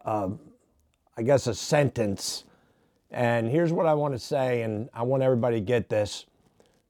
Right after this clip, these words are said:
We do not correct the Word of God. At least I don't correct the Word of God, and I hope you don't.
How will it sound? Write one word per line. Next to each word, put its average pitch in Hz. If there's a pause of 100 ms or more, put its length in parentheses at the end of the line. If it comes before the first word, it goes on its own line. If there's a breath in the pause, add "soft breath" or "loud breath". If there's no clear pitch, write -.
(200)
We 175
do 147
not 147 (360)
correct 135 (360)
the 117
Word 123
of 113
God. 104 (1040)
At -
least 131
I 139
don't 135
correct 107
the 113
Word 107
of 101
God, 110
and 104
I 107
hope 113
you 117
don't. 101